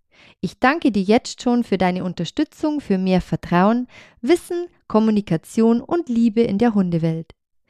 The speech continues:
Die wichtigsten Infos und Links zu dieser Folge findest du in der Podcast-Beschreibung.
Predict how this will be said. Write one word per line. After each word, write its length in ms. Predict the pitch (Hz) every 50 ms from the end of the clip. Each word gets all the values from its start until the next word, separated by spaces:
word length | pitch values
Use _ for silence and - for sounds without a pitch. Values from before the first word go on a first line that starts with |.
| _ - - - _
Die 100 | - 214
wichtigsten 560 | 214 339 359 - _ 370 - - - _ - 285
Infos 460 | - 311 302 294 - - 214 202 -
und 200 | - 180 170 170
Links 320 | 196 233 294 349 - _
zu 120 | _ - 190
dieser 320 | - 208 196 - 185 170
Folge 480 | - - - 208 240 254 247 262 269 262 - - - _
findest 440 | _ - 403 392 381 403 359 - _
du 80 | 247 247
in 180 | 240 - 220
der 120 | 233 277 294
Podcast-Beschreibung. 1200 | _ - - 170 _ - - 185 175 165 - _ - - - - 180 170 165 165 175 175 175